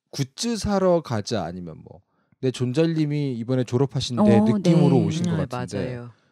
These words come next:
Speaker 1: 놀라운 것은 방문자 숫자.
Speaker 3: 두둥.
Speaker 2: 음.
Speaker 1: 입니다. 보통 그 여러분들이 감이 잘 안 오실 것 같으니까 갑자기 처음부터 "몇 명이 왔습니다." 이러면은 "그게 많은 건가?" 뭐 이러실 수 있는데
Speaker 2: 그쵸, 그쵸.
Speaker 1: <coughs> 제가 지금 충격에서 벗어나지 못했어요, 아직.
Speaker 2: <laughs>
Speaker 1: 녹음을 날린 충격에서 벗어나지 못했어요.
Speaker 2: 괜찮아요.
Speaker 1: 그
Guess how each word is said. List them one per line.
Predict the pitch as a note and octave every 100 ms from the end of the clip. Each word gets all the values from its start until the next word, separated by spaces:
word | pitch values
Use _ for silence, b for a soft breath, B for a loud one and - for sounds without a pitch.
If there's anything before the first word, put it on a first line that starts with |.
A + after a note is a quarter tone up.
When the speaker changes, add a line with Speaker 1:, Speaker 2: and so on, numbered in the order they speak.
| _
Speaker 1:
놀라운 | A#2+ B2 D3 C3+
것은 | A#2 A2+ D3+ E3 F3+ _ _ _ -
방문자 | - A#2+ C3 A#2+ G#2+
숫자. | - - D#2+ - _ _
Speaker 3:
두둥. | - G3+ F#3+
Speaker 2:
음. | E3+ D#3 -
Speaker 1:
입니다. | - - - - b b b
보통 | D#3 A3+
그 | G3+ E3+
여러분들이 | C#3 D3+ D#3 D3
감이 | - D3
잘 | F3 D3
안 | G#2+
오실 | A#2 A#2
것 | G#2+
같으니까 | F#2 - E2 - E2+ F2 _ _ _
갑자기 | - G#2+ E3+ D#3
처음부터 | - F3+ C#3+ - F#2+ - b b
"몇 | F#3
명이 | A#3+ D4
왔습니다." | B3 - A3+ B3 -
이러면은 | C3+ C3+ C3+ C3 F#2 _ _ _ _
"그게 | - F#2+
많은 | D#2 F2 F#2+ F#2+
건가?" | F2 E2+ F#2 F2+
뭐 | G2+
이러실 | D#3 G3+
수 | G#3+
있는데 | C3 - -
Speaker 2:
그쵸, | E3+ A3+
그쵸. | F#3+ D3 F#3 E3 E3
Speaker 1:
<coughs> | D#3+ D4+ C4+ A3 E4 - - F3+ - _ _ - - - - - D3+ - _ - - _ -
제가 | D3
지금 | B2+ A2
충격에서 | - G#3+ G3+ E3
벗어나지 | B2+ - D3
못했어요, | F#2+ F#2 - - D2
아직. | F2
Speaker 2:
<laughs> | - - A#3+ - D#4 - E3+ G#3+ - G3+
Speaker 1:
녹음을 | C3 D3 D#3+
날린 | C#3 G#2 G#2
충격에서 | - A#2+ G2 G2
벗어나지 | - G2 G#2 C#3+ -
못했어요. | - - -
Speaker 2:
괜찮아요. | F3 E3+ A#3 B3 E3+ D#3 E3+ F#3
Speaker 1:
그 | F#3+ F#3